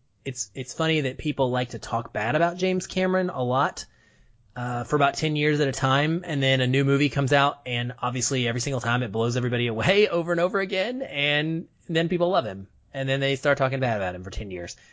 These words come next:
Well, I think that knowing, going through this is, is really at the perfect time for us, and rewatching The Abyss for me is creating even more excitement over Alita,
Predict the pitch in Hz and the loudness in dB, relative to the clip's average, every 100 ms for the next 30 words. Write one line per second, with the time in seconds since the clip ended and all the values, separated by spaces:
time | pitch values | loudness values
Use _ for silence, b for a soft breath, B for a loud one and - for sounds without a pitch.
0 | B B B 139 131 127 - _ _ - | B B B 2 2 2 -6 _ _ -2
1 | 175 180 170 151 - _ 131 127 127 120 | -2 -2 -6 -6 -14 _ -8 -4 -2 -4
2 | - - - 294 - 277 156 147 147 160 | -8 -16 -20 -20 -14 -6 -4 -2 -2 -4
3 | 160 156 196 180 160 151 127 139 113 120 | -2 0 0 0 2 2 0 -2 -6 -8
4 | _ - 120 127 135 120 107 110 127 117 | _ -12 -6 0 2 0 -4 -8 -6 -6
5 | - - 110 117 147 170 170 180 - - | -8 -6 -4 -4 -4 -2 -2 -4 -10 -16
6 | 127 127 127 123 135 143 135 131 - 131 | -12 -10 -8 -6 -4 -2 -4 -6 -6 -6
7 | 117 104 107 104 - 113 101 101 110 123 | -6 -6 -6 -6 -8 -8 -10 -10 -8 -10
8 | 131 b b _ 135 117 113 - - - | -10 b b _ -8 -6 -8 -12 -8 -2
9 | 165 151 160 156 139 127 117 110 110 113 | 0 2 0 0 -4 -6 -6 -8 -8 -8
10 | 117 113 110 - - - - 123 101 95 | -8 -8 -10 -16 -8 -6 -4 -4 -8 -16
11 | - 107 95 92 90 - 104 98 92 - | -12 -8 -6 -8 -10 -10 -8 -8 -10 -12